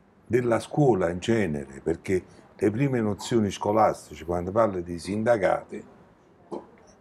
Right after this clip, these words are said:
parlano che ognuno è libero di fare quello che voglia, sono delle figure che non, sono delle figure giuridiche che nessuno ci può mettere mano, è come dire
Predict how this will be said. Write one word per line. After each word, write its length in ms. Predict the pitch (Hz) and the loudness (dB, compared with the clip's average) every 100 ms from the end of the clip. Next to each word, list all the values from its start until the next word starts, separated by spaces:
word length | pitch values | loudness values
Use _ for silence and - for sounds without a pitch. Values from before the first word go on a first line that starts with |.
| - - - | -20 -20 -6
parlano 560 | 113 117 98 98 92 117 - - | -2 0 -2 -2 -2 -4 -10 -20
che 120 | - 107 | -4 -2
ognuno 640 | 120 117 117 110 95 85 - - - - | 0 2 2 2 2 -2 -6 -20 -20 -20
è 140 | - - | -8 -6
libero 500 | 92 131 104 95 90 | -2 -2 0 2 2
di 140 | 82 | -2
fare 300 | 76 113 101 | 0 0 0
quello 340 | 80 95 85 76 | -4 -2 -2 -2
che 120 | 71 | -2
voglia, 320 | 92 98 78 | 0 -2 -2
sono 280 | 80 90 90 | -6 -4 -2
delle 300 | 87 90 92 | -2 -2 -2
figure 600 | 85 90 110 123 104 92 - _ - - - | -4 -2 0 2 2 0 -6 _ -20 -20 -16
che 120 | - 101 | -4 -2
non, 640 | 120 131 123 117 110 104 - _ _ | 0 0 0 2 0 -2 -8 _ _
sono 420 | - - 120 113 101 | -18 -2 0 2 0
delle 260 | 95 98 90 | 0 -2 0
figure 520 | 107 117 131 113 101 | -2 -2 0 0 0
giuridiche 800 | - 104 139 147 117 95 98 - - - - | -4 -2 0 2 2 4 2 2 -14 -20 -12
che 320 | - 104 - - | -2 -2 -2 -10
nessuno 520 | - 110 110 - 151 | -4 -2 -2 0 0
ci 140 | 113 101 | 0 0
può 120 | 104 | 0
mettere 540 | 101 107 107 98 87 87 | 2 2 0 -2 0 0
mano, 360 | 98 87 73 | 2 0 -4
è 60 | 76 | -12
come 300 | - 98 101 | -4 -4 -2
dire 480 | 101 101 101 - - | -2 0 0 -2 -20